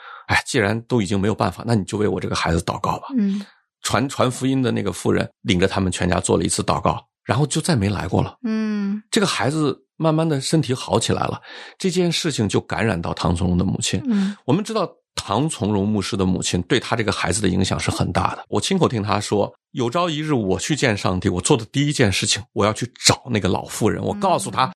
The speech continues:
Speaker 1: 你在某一个晚上敲开一家的门，
Speaker 2: 嗯。
Speaker 1: 你做了一个祷告，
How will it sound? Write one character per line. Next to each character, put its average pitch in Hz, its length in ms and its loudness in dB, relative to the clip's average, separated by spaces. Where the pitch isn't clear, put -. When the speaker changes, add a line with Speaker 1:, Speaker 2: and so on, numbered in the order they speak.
Speaker 1:
你 113 120 0
在 156 140 0
某 101 340 0
一 120 80 -2
个 143 140 0
晚 92 240 -2
上 107 220 2
敲 - 220 -4
开 123 140 0
一 117 140 -2
家 107 180 0
的 101 80 0
门， 104 160 0
Speaker 2:
嗯。 214 100 -10
Speaker 1:
你 117 120 0
做 156 200 0
了 98 100 0
一 104 80 -4
个 113 120 -2
祷 - 220 -2
告， - 300 -2